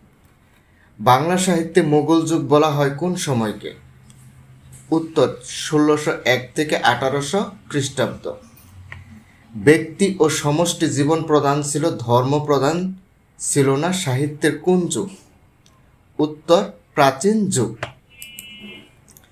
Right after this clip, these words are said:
কোন যুগে ধর্মটাই মুখ্য হয়, মানুষ হয়ে পড়ে গৌণ? উত্তর মধ্যযুগ।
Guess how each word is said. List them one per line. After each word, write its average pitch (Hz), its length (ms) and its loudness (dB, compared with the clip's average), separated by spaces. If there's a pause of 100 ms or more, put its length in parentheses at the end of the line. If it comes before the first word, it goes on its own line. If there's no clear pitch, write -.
(420)
কোন 196 260 6
যুগে 190 260 4
ধর্মটাই 156 680 2
মুখ্য 139 380 0
হয়, 175 260 2 (320)
মানুষ 131 540 2
হয়ে 151 280 4
পড়ে 147 240 2
গৌণ? 135 500 2 (1000)
উত্তর 143 400 2 (260)
মধ্যযুগ। 113 640 0